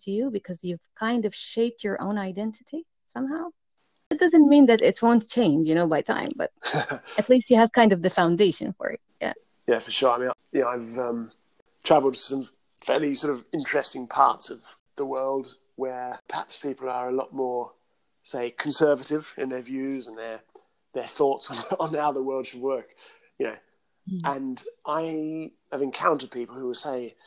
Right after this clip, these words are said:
Speaker 2: "You're this, and why aren't you this, and you should be doing this." And, and it, it's fascinating to hear, particularly if you keep in mind that often it's because they like you and they see that the way you are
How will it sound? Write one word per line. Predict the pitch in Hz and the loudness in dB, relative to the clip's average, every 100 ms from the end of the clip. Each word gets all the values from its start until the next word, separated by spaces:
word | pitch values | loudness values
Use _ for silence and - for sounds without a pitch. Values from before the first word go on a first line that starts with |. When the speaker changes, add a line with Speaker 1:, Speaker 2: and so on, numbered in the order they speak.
| _ _ _ - | _ _ _ 2
Speaker 2:
"You're | 139 127 | 4 6
this, | 127 - - | 2 2 -4
and | 113 113 | -6 0
why | 143 139 | 2 2
aren't | 127 - | -2 -6
you | 131 | -4
this, | 135 120 - | -4 -4 -10
and | 117 113 | -14 -12
you | 127 | -8
should | 127 120 | -8 -8
be | 123 | -6
doing | 123 123 | -4 0
this." | 131 123 - | -2 -2 -8
And, | 117 110 _ - _ _ _ - | -14 -16 _ -20 _ _ _ 0
and | 156 | 0
it, | - | 4
it's | 156 - | 2 4
fascinating | 220 - 143 117 | 4 4 0 0
to | 120 | 0
hear, | 139 107 - _ _ _ _ _ _ - | 0 -2 -12 _ _ _ _ _ _ -14
particularly | - 135 - 143 | -6 -4 -2 -4
if | 135 | -6
you | |
keep | - 143 139 | -6 -6 -4
in | 127 | 0
mind | 131 127 117 | 0 0 2
that | |
often | 139 - - 117 - _ _ _ - - | 0 0 -4 -10 -12 _ _ _ -20 -14
it's | - | -10
because | - 143 123 - - - _ _ _ _ | -8 -6 -4 -6 -8 -20 _ _ _ _
they | - | -4
like | 139 196 247 - | 0 2 0 -6
you | - - _ - | -8 -12 _ -2
and | 139 135 - | 0 0 2
they | 160 | 2
see | 165 180 | 2 -4
that | 127 120 _ _ _ _ _ _ - | -6 -8 _ _ _ _ _ _ -6
the | |
way | 131 139 | -2 -2
you | 131 143 135 | -2 0 2
are | 110 107 | 0 -2